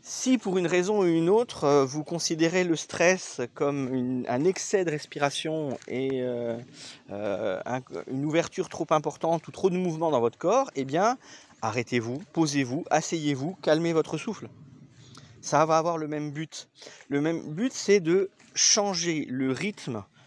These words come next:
respiratoire et la forme de votre posture. Si vous faites ça, si vous faites les deux là ensemble,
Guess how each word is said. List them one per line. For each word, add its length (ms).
respiratoire 1000
et 300
la 220
forme 380
de 80
votre 180
posture. 640
Si 180
vous 100
faites 240
ça, 380
si 160
vous 140
faites 260
les 140
deux 160
là 140
ensemble, 500